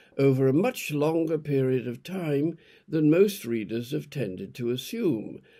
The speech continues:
that he was writing them indeed over about twenty-seven years. The collection, and we insist on calling it a collection, not a sequence,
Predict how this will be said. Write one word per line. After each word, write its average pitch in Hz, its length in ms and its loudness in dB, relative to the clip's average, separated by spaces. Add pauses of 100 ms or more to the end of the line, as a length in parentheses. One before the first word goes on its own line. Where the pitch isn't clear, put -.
(160)
that 135 100 -6
he 139 80 0
was 139 180 0
writing 127 320 -2
them 120 120 -2
indeed 117 360 -2
over 120 280 -4
about 131 340 -6
twenty-seven 120 800 -8
years. - 640 -10 (580)
The 131 100 -6
collection, 170 680 -2
and 123 160 0
we 117 80 0
insist 214 340 -6
on 135 160 -4
calling 120 240 -4
it 98 60 -12
a 98 80 -8
collection, 113 580 -10
not 107 200 -10
a 98 80 -18
sequence, - 720 -10